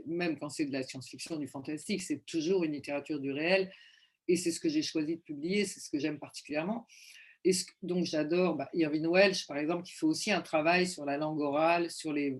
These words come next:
les vrais matériaux des gens, quoi, de la réalité. Et j'adore ça chez, chez Jean-Paul.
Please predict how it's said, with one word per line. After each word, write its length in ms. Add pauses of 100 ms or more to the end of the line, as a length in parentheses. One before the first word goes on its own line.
(120)
les 180
vrais 300
matériaux 680
des 180
gens, 340
quoi, 280
de 80
la 80
réalité. 840 (720)
Et 140
j'adore 360
ça 240
chez, 400
chez 160
Jean-Paul. 640